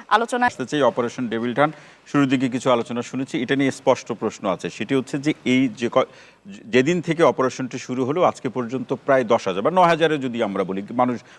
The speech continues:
Speaker 2: অভিযুক্ত ব্যক্তি গ্রেপ্তার হয়েছে। তাহলে এই সময় যে অপরাধগুলো হচ্ছে, সেখানে নয় হাজার অভিযুক্ত ব্যক্তি বা ডেভিল গ্রেপ্তার হয়েছে, তাহলে যারা বাইরে আছে তারা কারা এবং যারা অপরাধ সৃষ্টি করছে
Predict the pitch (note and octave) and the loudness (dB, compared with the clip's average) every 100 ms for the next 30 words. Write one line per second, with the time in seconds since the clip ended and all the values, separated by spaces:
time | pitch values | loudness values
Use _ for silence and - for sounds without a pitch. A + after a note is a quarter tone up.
0 | - B2+ C3+ C#3 C#3+ B2 A2+ A2+ G2 G2+ | -2 2 4 2 2 0 0 0 0 0
1 | - D2+ D#2 - D2+ - - - - C3+ | 0 -2 -6 -12 -16 -18 -20 -8 0 0
2 | - - D3+ F3 F#3+ D#3+ - E3 F3 F3 | 0 2 4 4 0 -4 -2 2 4 4
3 | F3+ - - B2+ D3+ E3 C#3 D3 D3 C3+ | 0 -2 -2 0 4 4 4 0 0 -2
4 | A2 - B2 B2 - B2 C3 C3 A2+ A#2 | -6 -4 -2 -2 -2 -6 -2 -2 2 2
5 | B2 C3 B2+ D3 C3+ A#2 A#2+ B2+ - C3 | 2 0 2 2 2 0 -4 -6 -6 -4
6 | A2+ A2+ _ C#3 C#3 B2 A#2+ F#2 B2+ D3+ | -2 -2 _ 0 2 2 2 4 4 4
7 | C3 - - G#2 A2 - G2 F#2+ - E2+ | 2 -4 -10 -2 -2 0 -2 -2 -6 -12
8 | - - - C3+ G2+ E2 B2 C#3+ C#3 G2 | -12 -18 -2 0 2 4 4 6 2 2
9 | A#2 C3+ D#3+ F3 - F3 - B2+ C#3+ C#3 | 4 4 4 2 2 -4 0 2 2 2
10 | D#3+ F#3 C3+ C#3+ C3 A#2 C3 C3+ A#2+ C3+ | 4 4 2 -2 -2 0 2 2 2 0
11 | D3 - C3+ - C#3 C3+ A2+ | -2 -4 -10 -6 -6 -4 -4